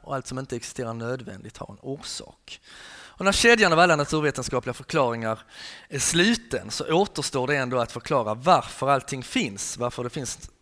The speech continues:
något snarare än ingenting. Så resonerar Wittgenstein och, och Aquino. I linje med det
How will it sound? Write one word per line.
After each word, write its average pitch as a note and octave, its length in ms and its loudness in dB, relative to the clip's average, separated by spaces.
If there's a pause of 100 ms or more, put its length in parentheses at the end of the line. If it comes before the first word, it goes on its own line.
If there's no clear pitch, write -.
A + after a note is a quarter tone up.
(160)
något D3+ 500 2
snarare B2+ 280 -4
än G#2 120 -12
ingenting. B2+ 720 -10 (680)
Så C#3 220 -2
resonerar A#2 680 -2 (200)
Wittgenstein A2+ 720 -12
och, - 280 -20 (300)
och - 220 -20
Aquino. - 560 -16 (4000)
I D3+ 80 -6
linje D3+ 240 0
med E3 120 4
det F3 260 6